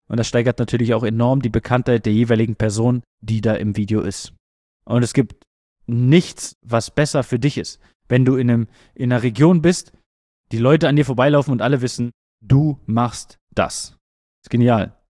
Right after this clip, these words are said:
Ist wie bei uns. Wenn die Leute mich beispielsweise sehen oder Mitarbeiter sehen, und dann sagen so, die suchen Mitarbeiter. Der ist ständig bei Facebook und Instagram zu sehen.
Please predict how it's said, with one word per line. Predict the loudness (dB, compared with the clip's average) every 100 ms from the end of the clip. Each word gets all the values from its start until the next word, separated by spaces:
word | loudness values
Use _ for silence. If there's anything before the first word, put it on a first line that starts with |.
| _ _ _ -16 -8
Ist | -8 -4
wie | 0
bei | 2
uns. | 4 2 -2 -4
Wenn | -2
die |
Leute | 2 2 2 -2 -4
mich | 0 0 0
beispielsweise | -2 -2 -2 -2 0
sehen | 0
oder | 0 0
Mitarbeiter | 0 0 0 -2
sehen, | -2 -4 _ _
und | -2
dann | 2
sagen | 2 2
so, | 0 -2 _ _ _ _ -8
die | -4
suchen | -4 0 0
Mitarbeiter. | 0 0 0 0
Der | 0 0
ist | -2 -8
ständig | 0 2 2 0
bei | -2
Facebook | 0 -4 -2 -4 -2
und |
Instagram | -2 -2 -2 0 -2
zu | -6
sehen. | -10 -12